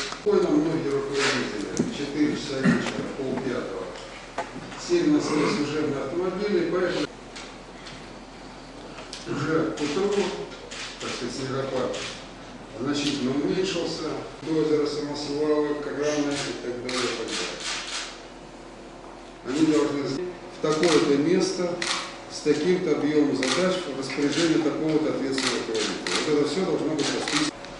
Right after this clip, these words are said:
Я подробно остановился на, <clears throat> скажем, и по другим стихийным бедствиям, которых у нас, к сожалению, немало. И наводнения,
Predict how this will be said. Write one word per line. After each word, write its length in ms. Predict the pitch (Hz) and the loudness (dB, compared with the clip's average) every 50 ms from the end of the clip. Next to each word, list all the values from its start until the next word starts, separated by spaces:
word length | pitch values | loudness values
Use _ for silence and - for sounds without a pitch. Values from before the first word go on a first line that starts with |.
| - - - - - - - - - - - - - - - - - - - - - - - - 107 127 | -14 -14 -14 -14 -14 -14 -14 -14 -14 -14 -14 -14 -14 -14 -14 -14 -14 -14 -14 -14 -14 -14 -12 -8 -2 0
Я 160 | 147 165 170 | 2 4 4
подробно 600 | 165 - 156 147 - 160 185 185 170 151 151 151 | 4 4 4 2 4 4 4 6 6 6 6 4
остановился 800 | 147 - - - 147 147 156 156 170 180 170 147 - - 147 131 131 | 4 2 2 2 0 2 2 2 4 4 4 4 4 2 2 0 0
на, 300 | 143 147 156 151 - - | 0 0 0 0 0 2
<clears throat> 1160 | - 202 247 247 240 247 247 - 208 - - - - - - - - - - - - - - - | 6 8 10 10 12 12 10 10 10 8 8 8 6 4 4 0 -2 -6 -8 -10 -12 -12 -12 -12
скажем, 460 | - - - 139 135 131 131 123 117 113 - - - - - - - - - - - - - - - - - - - | -10 -6 -4 -2 0 0 0 -2 -2 -4 -6 -8 -10 -12 -12 -14 -14 -14 -14 -14 -14 -14 -14 -12 -12 -12 -10 -6 -4
и 40 | 160 | -4
по 340 | 147 156 160 - 131 135 135 135 120 | -2 -2 -4 -4 -4 -4 -4 -2 -2
другим 460 | 120 117 117 127 139 147 147 147 147 | 0 -2 0 0 -2 -2 -2 -2 -4
стихийным 540 | - - - 170 - - - 123 120 117 110 101 101 131 | -8 -8 -10 -12 -12 -10 -8 -6 -4 -2 -2 -2 0 0
бедствиям, 360 | 147 143 - - 127 - - | 0 0 -2 -2 -6 -6 -8
которых 300 | - 107 117 123 123 123 123 113 | -8 -8 -6 -6 -6 -6 -6 -6
у 40 | 117 | -6
нас, 100 | 110 - | -6 -6
к 40 | - - | -8 -8
сожалению, 500 | - 98 95 104 107 107 104 101 101 98 | -10 -10 -8 -8 -8 -6 -4 -4 -4 -4
немало. 280 | 95 87 87 - - - - - - - - - - - - - - - - - - - - - - - | -4 -4 -6 -8 -10 -10 -12 -10 -8 -6 -4 -4 -4 -2 -4 -4 -4 -4 -6 -10 -12 -12 -12 -12 -12 -10
И 80 | 104 101 | -10 -8
наводнения, 800 | 101 101 104 107 110 123 147 170 180 180 170 165 160 165 160 | -8 -6 -6 -4 -2 0 4 6 6 6 6 6 4 2 2